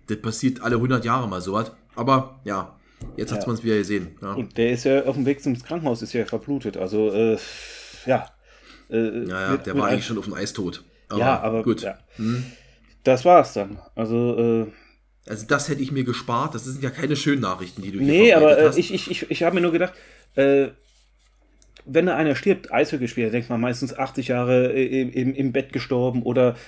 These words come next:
Speaker 2: oder
Speaker 1: Nee.
Speaker 2: durch irgendeinen spektakulären Unfall, keine Ahnung was, Motorradfahrer, äh, äh, fliegt gegen eine Wand und, äh, äh,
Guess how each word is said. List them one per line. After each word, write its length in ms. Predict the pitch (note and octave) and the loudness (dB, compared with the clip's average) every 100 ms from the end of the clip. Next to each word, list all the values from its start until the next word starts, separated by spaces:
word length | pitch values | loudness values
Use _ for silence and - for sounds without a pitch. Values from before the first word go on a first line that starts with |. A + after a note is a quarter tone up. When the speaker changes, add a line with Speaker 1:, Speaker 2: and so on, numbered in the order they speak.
| - | -4
Speaker 2:
oder 180 | F#2 C#3+ | 2 4
Speaker 1:
Nee. 80 | G2+ | 4
Speaker 2:
durch 180 | F#3 | 2
irgendeinen 260 | F#3+ F#3+ D#3 | 4 2 0
spektakulären 680 | - G#3 G#3 F3+ F3 F3 F3 | 2 2 2 0 6 6 6
Unfall, 440 | G3+ F#3+ F3+ E3+ | 4 4 2 0
keine 300 | - C#3+ D3+ | -2 -6 -4
Ahnung 160 | D#3 E3 | -2 0
was, 240 | D#3+ - | 0 0
Motorradfahrer, 880 | C3+ D3 D3 D#3+ D#3 - D#3 D3 D3 - - - | -6 -4 -2 0 -2 0 2 2 0 -2 -20 -12
äh, 100 | - C3+ | 0 2
äh, 240 | D3+ C#3 | 4 2
fliegt 320 | - D#3+ F3+ | 2 0 2
gegen 180 | D#3 D3+ | 2 2
eine 80 | C3 | 4
Wand 380 | C#3+ D#3+ D#3 - | 4 4 0 0
und, 340 | C#3+ C#3 A#2+ | 2 2 0
äh, 360 | C3+ C3 C#3+ C3+ | -2 0 0 -2
äh, 320 | C3 G#2 | -4 -6